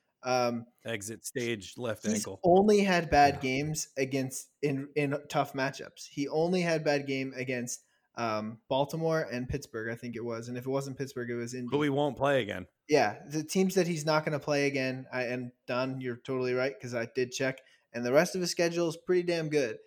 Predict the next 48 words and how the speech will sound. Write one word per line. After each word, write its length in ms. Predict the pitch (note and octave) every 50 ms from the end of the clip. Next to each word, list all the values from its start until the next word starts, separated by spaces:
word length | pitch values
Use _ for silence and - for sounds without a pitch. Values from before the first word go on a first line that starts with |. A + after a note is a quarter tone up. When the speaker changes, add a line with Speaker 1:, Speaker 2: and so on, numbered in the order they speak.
| _ _ _ _ _
Speaker 1:
Um, 380 | A#2+ B2 B2+ B2 B2 B2 B2 A#2+
the 200 | C3 C3+ D3 C#3+ C#3
only 300 | D3+ E3 E3+ E3+ E3 D#3
problem 340 | D#3+ E3+ D3+ D3+ D3 D3 D3
is, 160 | D3 C#3+ C#3
I 80 | C#3 C3
think, 300 | - D3+ C#3+ C3+ - - _ -
in 480 | C3+ C3+ C3 C3 C3 B2+ B2+ B2+ B2 C#3
week 320 | D3+ D#3+ E3+ E3 D#3+ - - - - - _ _ _ _ _ _ _ _ _
fifteen, 600 | - E3+ E3 E3 - - - F3 E3 E3 E3 E3
he's 140 | D#3+ D#3+ D#3+
got 140 | D#3+ D#3 D#3
a 40 | D#3
tough 220 | D#3+ D#3+ D3+ D#3
matchup 360 | D#3 D#3 D3+ D#3 - D#3 D#3
or 60 | D#3
something 300 | D3 E3 D#3 D3+ D#3 D#3
like 180 | D3+ D3+ D3 D3
that. 260 | D#3 D3+ D#3 D3+ - - - _ _
Speaker 2:
Probably 220 | D3 C#3+ D3+ C#3+
Speaker 1:
But 80 | B2 B2+
Speaker 2:
Indy. 340 | C3 C3 A#2+ A#2 A#2 A2+ - _ _ - -
Speaker 1:
and 80 | E3+ F3
then 120 | F3+ F3+
in 180 | G3 G#3 F#3+ F#3
my 120 | F3+ F3
head, 320 | E3 E3 F3 F3 F3 E3+
I'm 140 | E3 D#3 D#3
thinking, 340 | E3+ D#3+ D#3+ D#3+ E3 D#3 D3+
like, 320 | C#3+ C#3 C3+ C3 C3 - - _ _ _ _ _ _ _ _ _
"Do, 100 | - D3+ D3+ -
what 220 | - C#3 C#3+ D#3 E3
do 100 | D#3 D#3
I 100 | D3+ C#3+
do 320 | C#3+ D3 E3 D#3+ D#3 C#3+ C3+
if 100 | B2+ C#3+
I'm 160 | C3+ C3+ C#3
in, 180 | C#3 C#3 C3+ C3+
you 100 | C#3 C3+
know, 320 | C3+ C3 B2+ B2+ B2+ C3 B2
if 160 | C3 C#3 C3+ -
I'm 120 | C#3 C#3
in 80 | C#3+ C#3+
the 80 | C3+ C3
playoffs?" 480 | - D3 D3 C#3+ C#3 C#3 C#3 C3+ -
And 80 | C3 C3
I'm 100 | C3 C3
like, 160 | C3 B2+